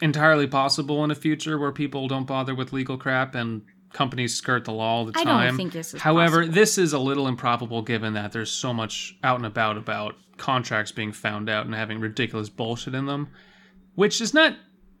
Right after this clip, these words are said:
Speaker 1: a mark against the story so much as it is the author's choice.
Speaker 2: Wouldn't, um, well, I mean,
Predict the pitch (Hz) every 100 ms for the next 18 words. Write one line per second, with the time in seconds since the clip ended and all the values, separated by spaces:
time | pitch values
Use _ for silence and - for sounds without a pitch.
0 | _ _ 196 185 202 208 185 170 151 -
1 | - 165 170 175 170 156 147 143 139 120
2 | 120 113 107 104 - - - 110 123 -
3 | - _ _ - 214 277 370 415 240 233
4 | 175 - - - 165 151 170 156 -